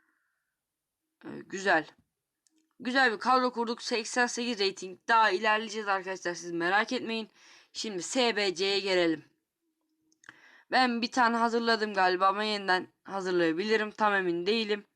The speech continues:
İlk önce şu, şuradan yok. Onlara gerek yok. Ha, S B C gelin. Burada yüzde bir Totti var. Bunu yapmaya deneyelim arkadaşlar bir. Ne diyor? "Yüz kimya." diyor. E, kaç rating? Yetmiş yedi. Bir tane de U C L oyuncusu kullan diyor bize.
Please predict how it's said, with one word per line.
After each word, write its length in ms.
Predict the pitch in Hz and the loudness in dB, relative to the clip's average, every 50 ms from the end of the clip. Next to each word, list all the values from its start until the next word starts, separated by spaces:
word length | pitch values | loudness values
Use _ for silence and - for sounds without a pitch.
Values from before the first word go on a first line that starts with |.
| _ _ _ _ _ _ _ _ _ _ _ _ _ _ _ _ _ _ _ _ | _ _ _ _ _ _ _ _ _ _ _ _ _ _ _ _ _ _ _ _
İlk 300 | - - 214 220 - - | -8 -6 -6 -6 -6 -6
önce 200 | 202 196 190 190 | -6 -6 -6 -6
şu, 400 | 180 - - - - 226 214 170 | -8 -8 -6 -6 -6 -4 -4 -4
şuradan 540 | - - - - 196 190 185 208 202 196 - | -4 -4 -6 -8 -8 -2 -2 -2 -2 -2 -2
yok. 220 | - 170 160 - - | -4 -4 -4 -2 -4
Onlara 280 | - 180 196 196 190 | -6 -6 -4 -4 -4
gerek 260 | 185 185 185 175 170 170 | -4 -2 -2 -2 -4 -6
yok. 140 | - - | -10 -12
Ha, 100 | 160 156 156 | -14 -14 -14
S 280 | - - - 220 226 208 | -10 -6 -4 -2 0 0
B 100 | 220 220 | 0 0
C 140 | 190 214 214 | 0 0 0
gelin. 320 | 202 220 214 202 208 208 | 2 2 0 0 -2 -2
Burada 120 | 208 220 | -2 -2
yüzde 340 | 226 226 226 220 202 233 226 | 0 -2 -2 -2 -2 -2 -2
bir 60 | 226 | -2
Totti 340 | 220 - 247 233 233 - 196 | -2 -2 -2 -2 0 0 2
var. 180 | 180 185 185 - - - - - - - - _ - | 2 2 2 0 -8 -20 -20 -20 -20 -20 -20 _ -6
Bunu 200 | 175 220 233 233 | -4 0 2 4
yapmaya 400 | 226 202 139 202 214 202 185 180 | 4 4 4 2 0 0 2 2
deneyelim 380 | 214 226 233 233 226 226 226 | 2 2 4 2 2 2 2
arkadaşlar 640 | 220 214 214 - 214 208 196 - - 196 196 190 185 | 2 2 2 2 0 0 0 0 0 0 0 0 -2
bir. 140 | 196 190 - _ _ - - - _ _ _ - | -6 -8 -10 _ _ -20 -20 -20 _ _ _ 0
Ne 200 | 226 240 233 180 | 0 0 2 2
diyor? 140 | 202 202 | 2 2
"Yüz 280 | 208 220 240 254 220 - | 2 2 2 2 0 -2
kimya." 580 | - - - 214 220 226 226 220 214 214 190 170 | -6 -6 -6 -4 0 2 4 4 4 4 2 2
diyor. 280 | 180 185 190 214 233 233 - _ _ _ _ _ _ _ _ _ _ _ _ _ _ _ _ _ _ _ | 2 2 4 2 0 -2 -8 _ _ _ _ _ _ _ _ _ _ _ _ _ _ _ _ _ _ _
E, 100 | - - | -14 -8
kaç 300 | - - 240 240 233 - | -2 2 2 2 4 4
rating? 320 | 208 185 180 175 196 180 185 | 2 2 2 0 -4 -2 0
Yetmiş 360 | 208 180 - - 226 - - | 0 0 0 -2 -4 -4 -2
yedi. 260 | 220 220 202 240 208 | -2 -2 -4 -4 -4
Bir 100 | 226 233 | -6 -4
tane 300 | - 247 226 214 214 220 | 0 2 4 4 4 2
de 40 | 226 | 0
U 180 | 226 226 220 175 | -2 -2 -2 -2
C 180 | 202 214 208 | 0 0 2
L 60 | 214 208 | 2 0
oyuncusu 300 | 196 190 175 160 - - | 0 -2 -4 -6 -6 -8
kullan 360 | - 165 160 160 160 160 160 | -6 -4 -4 -2 -2 -2 0
diyor 180 | 165 165 165 156 | 0 0 0 -2
bize. 300 | 160 156 185 202 214 | -2 -2 -2 -2 -2